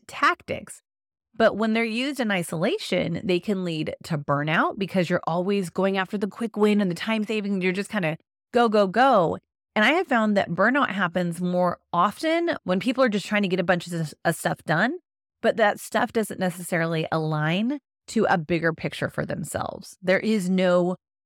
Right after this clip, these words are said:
long-lasting, sustainable fuel that is there because they are just going for the quick win,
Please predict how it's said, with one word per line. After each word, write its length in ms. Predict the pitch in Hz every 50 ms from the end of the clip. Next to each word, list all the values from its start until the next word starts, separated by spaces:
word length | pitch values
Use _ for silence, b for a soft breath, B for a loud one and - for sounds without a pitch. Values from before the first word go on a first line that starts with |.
| _ _ -
long-lasting, 1040 | 165 170 185 180 185 185 185 185 180 185 185 180 165 160 165 - - 175 156 160
sustainable 640 | - - 165 - - - 170 170 165 156 156 151 147
fuel 440 | - - - 220 254 294 320 302 277
that 180 | 196 185 160 156
is 160 | 156 147 139
there 500 | - 160 156 147 143 143 139 139 147 143 - _ _ _ _ _ _
because 920 | - 196 - - - - 247 247 240 208 180 170 170 160 156 156 - - _ _ _
they 280 | 165 156 185 185 185
are 100 | 190 180
just 240 | 165 - 180 170 -
going 280 | - - 170 165 156 156
for 140 | - - 156
the 120 | 151 -
quick 280 | - - - 156 - -
win, 540 | 185 269 320 302 247 208 185 170 165 170